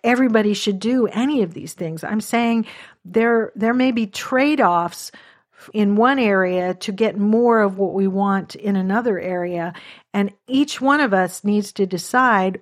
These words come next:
which of those trade-offs we can live with. I wanted to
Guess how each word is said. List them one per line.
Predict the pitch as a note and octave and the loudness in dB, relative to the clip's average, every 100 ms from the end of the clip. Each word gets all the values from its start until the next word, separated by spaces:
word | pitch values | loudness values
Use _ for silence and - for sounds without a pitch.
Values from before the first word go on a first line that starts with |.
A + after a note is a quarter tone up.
| - | -6
which | F#3+ A#3+ - | -2 -2 -2
of | G#3 | -2
those | G3 F#3+ | 0 -2
trade-offs | - G#3+ G#3 F#3+ E3+ - - | -4 -6 -2 -2 -2 -6 -10
we | E3+ | -8
can | F3 F3 | -8 -8
live | F#3 A3 | -6 -8
with. | - - - _ _ _ - - - - - _ - | -10 -14 -16 _ _ _ -20 -20 -20 -20 -20 _ -10
I | B3 | -6
wanted | C#4+ F#4 G#4 D#4 | 0 2 2 0
to | - A3+ | 0 0